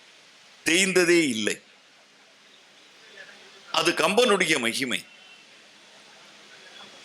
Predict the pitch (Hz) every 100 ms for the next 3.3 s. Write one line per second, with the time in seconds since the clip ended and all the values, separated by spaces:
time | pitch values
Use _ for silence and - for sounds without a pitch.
0 | - - - 147 190 254 254 233 214 214
1 | 214 190 180 175 175 208 202 170 - -
2 | - - - - - - 143 139 147 139
3 | 135 120